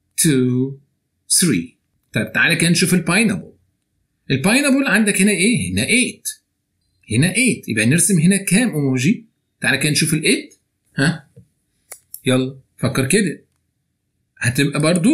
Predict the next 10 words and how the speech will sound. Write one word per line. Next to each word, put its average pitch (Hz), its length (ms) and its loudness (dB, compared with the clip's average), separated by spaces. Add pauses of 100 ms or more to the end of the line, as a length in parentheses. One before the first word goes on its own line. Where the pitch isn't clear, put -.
(140)
م-، 117 360 -2
موجودة 127 320 0
في - 80 -4
التايمز 127 400 -2
تيبل 147 260 0
two. 110 220 2 (300)
يعني 123 320 0
two 220 420 0
times 190 320 2
A 175 640 0